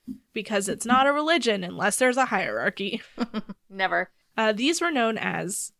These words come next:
Speaker 1: um, apprentice, which is the first degree,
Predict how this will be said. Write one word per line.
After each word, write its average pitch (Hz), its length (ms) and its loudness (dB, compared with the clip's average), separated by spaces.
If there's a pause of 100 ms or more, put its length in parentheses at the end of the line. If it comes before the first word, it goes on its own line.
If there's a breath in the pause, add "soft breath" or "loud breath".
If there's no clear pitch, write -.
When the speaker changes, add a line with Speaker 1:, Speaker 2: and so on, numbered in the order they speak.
(360)
Speaker 1:
um, 202 480 -6 (380)
apprentice, 220 760 0
which 214 200 -6
is 202 120 -2
the 202 80 -8
first - 300 -6
degree, 208 420 -2